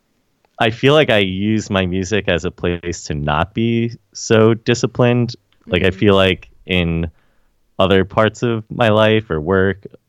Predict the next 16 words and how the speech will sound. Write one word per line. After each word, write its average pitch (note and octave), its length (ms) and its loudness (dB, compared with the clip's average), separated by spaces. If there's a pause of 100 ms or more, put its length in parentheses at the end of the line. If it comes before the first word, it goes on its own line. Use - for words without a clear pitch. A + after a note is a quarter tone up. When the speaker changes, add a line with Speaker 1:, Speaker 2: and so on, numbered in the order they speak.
(140)
Speaker 1:
um, E2 500 -2 (1120)
is F#2+ 160 -4
more F#2+ 240 4
where F2+ 160 4
I E2+ 40 2
have F2+ 240 -2
to, D#2+ 460 -8 (400)
you G#2 100 -4
know, E2 180 0
think F#2+ 300 -4
about D#2+ 380 -2
things D#2 600 -6
and D2 380 -8
maybe D#2 340 -6
be D#2+ 300 -4
more D2+ 520 -2